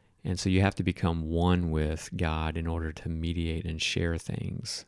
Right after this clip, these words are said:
from God. This priestly relationship is not just about, "Hey, God has a to-do list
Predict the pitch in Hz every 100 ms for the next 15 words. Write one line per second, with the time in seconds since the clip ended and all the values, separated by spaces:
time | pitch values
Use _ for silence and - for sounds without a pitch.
0 | _ - - 101 85 - - 113 117 _
1 | _ _ _ _ _ _ _ - 92 -
2 | - 135 131 117 98 90 87 98 - 85
3 | - 85 80 87 87 90 87 82 - 80
4 | 80 80 78 - - _ - - _ -
5 | 92 85 82 85 85 80 82 - 85 87
6 | 85 - - - - -